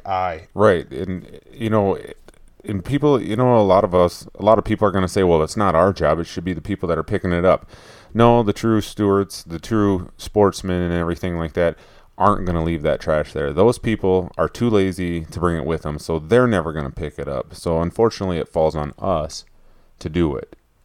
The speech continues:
Speaker 1: Absolutely.
Speaker 2: So just do it. I mean, because we can complain about it till we're blue in the face to those people. They're not gonna do whatever. They just think, "Well, <laughs> why?"
Speaker 1: Right, right.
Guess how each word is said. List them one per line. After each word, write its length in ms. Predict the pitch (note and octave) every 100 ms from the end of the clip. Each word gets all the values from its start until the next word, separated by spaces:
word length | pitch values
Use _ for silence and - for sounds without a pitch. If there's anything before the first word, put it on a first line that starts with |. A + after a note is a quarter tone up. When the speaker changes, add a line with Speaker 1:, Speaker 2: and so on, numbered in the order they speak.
| -
Speaker 1:
Absolutely. 600 | E2+ - F2+ F2+ C2 F2+
Speaker 2:
So 200 | C3 A#2
just 300 | B2+ - D#2
do 220 | E2 E2
it. 160 | F2+ - -
I 120 | E2
mean, 300 | D#2+ D#2+ D#2
because 560 | D#2 - E2+ D#2+ D2+ - _ - - - - - -
we 140 | F#2
can 320 | G#2 F#2 E2+
complain 420 | D#2 F#2+ - F#2 F2
about 260 | E2 E2+
it 120 | F2 -
till 100 | D#2+
we're 100 | D#2
blue 200 | F2 F#2
in 60 |
the 60 | F2
face 240 | F#2 F2+
to 100 | -
those 240 | E2 E2+ -
people. 400 | F#2+ F2+ G2 F#2+ _ - - - - -
They're 160 | F2
not 200 | E2+ E2
gonna 180 | - D#2+
do 160 | D2 D#2
whatever. 460 | D#2 D2 D2 D#2 D#2+ - -
They 180 | E2
just 180 | D2+ -
think, 140 | D#2+ -
"Well, 120 | D2+ - - - _
<laughs> 280 | _ _ -
why?" 540 | C2+ C2 D#2+ A1+ G1+ _ _ -
Speaker 1:
Right, 300 | A2 F2 - _
right. 260 | - G#2 F#2